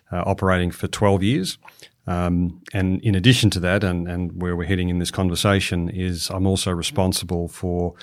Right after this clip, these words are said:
sales in New Zealand, which we do through our distributor there, Samen N Z. Um,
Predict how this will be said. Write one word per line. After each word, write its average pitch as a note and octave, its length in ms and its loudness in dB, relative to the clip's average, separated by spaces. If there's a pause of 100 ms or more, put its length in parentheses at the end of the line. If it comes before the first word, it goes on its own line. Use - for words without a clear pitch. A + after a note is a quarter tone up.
(240)
sales G2 460 2
in F#2 80 2
New F2 160 -2
Zealand, G2 540 4
which F2+ 260 -6
we F#2 80 -4
do F2 260 -2
through F2 540 -4 (160)
our F2 100 -2
distributor E2+ 480 -2
there, F2 200 0
Samen F2 520 -2
N E2+ 160 -4
Z. E2 200 -8 (920)
Um, D#2+ 460 -8